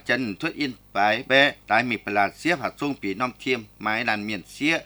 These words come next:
y huồng mà, bé kêu sông điểm chủ nội diện nom thia tỉnh diêm chào hên. Tiêu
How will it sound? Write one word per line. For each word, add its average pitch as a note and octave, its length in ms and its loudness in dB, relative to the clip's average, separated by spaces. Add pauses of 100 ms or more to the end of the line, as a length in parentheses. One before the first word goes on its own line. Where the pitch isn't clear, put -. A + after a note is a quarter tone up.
(340)
y C#3 300 2
huồng A#2 320 -4
mà, A2 320 2 (340)
bé D3+ 240 4 (140)
kêu C3 320 2 (560)
sông C#3 340 0
điểm G#2+ 280 -2
chủ G#2+ 120 -6
nội G2 200 -6
diện G2 180 -4
nom B2 220 -2
thia - 160 2
tỉnh G2 340 -4
diêm A2+ 140 -4
chào G2+ 300 0 (140)
hên. A#2+ 240 -2 (1000)
Tiêu C#3 320 4